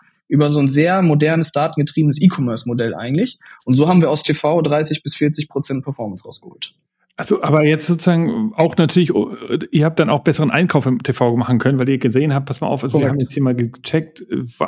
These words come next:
Speaker 2: wann die Leute auf unsere Webseite gehen und die Sachen habt ihr dann halt rausgenommen, wo das halt nicht mehr so viel war. Das, also ihr konntet die,
Speaker 1: Ja.
Speaker 2: die, okay.
Speaker 1: Weil dann, weil dann siehst du am Ende halt wirklich, welche Sender, welche Umfelder wirklich gut funktionieren.
Speaker 2: Hm.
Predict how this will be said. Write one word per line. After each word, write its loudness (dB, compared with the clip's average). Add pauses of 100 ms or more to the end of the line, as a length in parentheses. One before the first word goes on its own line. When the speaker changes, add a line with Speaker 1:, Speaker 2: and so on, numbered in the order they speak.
(100)
Speaker 2:
wann 0
die 2
Leute 2
auf -2
unsere 2
Webseite -2
gehen 0
und 0 (140)
die 2
Sachen 2
habt -4
ihr 2
dann 2
halt 0
rausgenommen, 4
wo 4
das 0
halt 0
nicht 0
mehr -2
so -4
viel -6 (320)
war. -4
Das, -4
also 0
ihr 0
konntet -2
die, -2 (280)
Speaker 1:
Ja. -4 (260)
Speaker 2:
die, -10 (140)
okay. -2 (160)
Speaker 1:
Weil -2
dann, 0 (160)
weil -2
dann 2
siehst 4
du 0
am 0
Ende 2
halt 2
wirklich, 2
welche 0
Sender, 2
welche 0
Umfelder 0
wirklich 4
gut 6
funktionieren. 2
Speaker 2:
Hm. 2